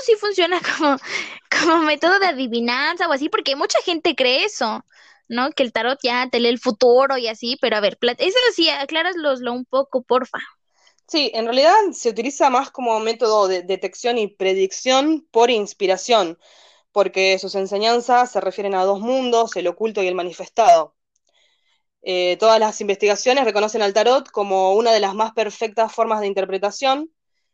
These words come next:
Speaker 2: tanto como para revelar misterios del inconsciente, como para las situaciones de la vida cotidiana, ofreciendo al consultante los más sabios consejos.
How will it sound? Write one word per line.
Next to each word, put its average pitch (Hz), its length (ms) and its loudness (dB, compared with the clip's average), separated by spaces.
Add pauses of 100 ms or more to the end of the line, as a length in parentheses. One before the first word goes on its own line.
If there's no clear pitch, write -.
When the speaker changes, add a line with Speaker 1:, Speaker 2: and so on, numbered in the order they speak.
(180)
Speaker 2:
tanto 247 320 2
como 233 220 2
para 214 200 4
revelar 208 420 4
misterios 254 440 0
del 226 140 4
inconsciente, 269 1000 -2
como 214 240 -2
para 214 140 4
las 202 120 2
situaciones 220 480 -2
de 208 80 0
la 196 100 2
vida 208 220 4
cotidiana, 262 640 2 (380)
ofreciendo 202 720 0
al 185 100 4
consultante 202 540 0
los 190 180 0
más 202 220 -2
sabios 202 240 0
consejos. - 760 -8